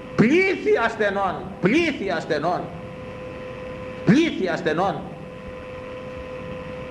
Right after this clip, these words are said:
Κάθε είδους ασθενείας. Καθημερινώς, για μέτρα,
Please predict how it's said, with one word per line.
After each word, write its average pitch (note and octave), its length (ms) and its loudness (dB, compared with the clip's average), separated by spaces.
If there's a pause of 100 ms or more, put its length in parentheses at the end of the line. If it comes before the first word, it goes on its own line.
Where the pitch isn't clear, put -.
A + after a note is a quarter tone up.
(540)
Κάθε B3+ 440 6
είδους A2 260 0
ασθενείας. G2 560 0 (1200)
Καθημερινώς, C#4+ 840 4 (100)
για D4+ 160 6
μέτρα, G3 400 0